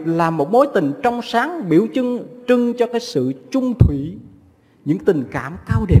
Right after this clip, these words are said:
của dân tộc. Lan là người đã giữ trọn cái, những cái tình cảm và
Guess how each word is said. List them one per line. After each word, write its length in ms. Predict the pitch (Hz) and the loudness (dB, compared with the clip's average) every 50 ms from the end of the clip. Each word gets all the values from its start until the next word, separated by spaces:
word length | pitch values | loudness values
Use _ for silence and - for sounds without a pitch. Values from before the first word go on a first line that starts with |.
| - - - | 4 2 -4
của 60 | 160 | -10
dân 160 | 160 190 190 190 - | -8 -10 -10 -10 -12
tộc. 180 | - - - _ _ _ _ _ _ _ _ _ _ _ _ _ _ _ _ _ _ _ _ _ _ _ _ _ | -12 -14 -14 _ _ _ _ _ _ _ _ _ _ _ _ _ _ _ _ _ _ _ _ _ _ _ _ _
Lan 480 | - - 175 220 247 254 269 269 269 262 | -2 2 4 4 4 4 0 -2 -2 0
là 160 | 226 175 175 | 0 0 0
người 420 | 165 165 170 175 175 170 165 160 156 - - - - | 2 4 6 6 6 6 6 4 0 -4 -12 -18 -4
đã 100 | - 160 | -2 0
giữ 240 | 175 185 175 208 240 240 - | 0 2 0 -2 -2 -2 0
trọn 340 | - 160 117 127 127 139 160 - | 0 0 0 0 -2 -4 -4 -4
cái, 160 | - 208 247 | -4 -4 -2
những 200 | 254 208 147 143 | -2 -2 -2 -2
cái 80 | 143 233 - - | -2 -4 -4 -2
tình 200 | 180 147 131 123 | -2 -2 -2 -2
cảm 400 | - 143 123 123 151 190 208 185 - | -4 -4 -4 -4 -6 -6 -8 -4 0
và 360 | 170 156 156 156 156 156 143 | 0 2 2 2 0 0 -2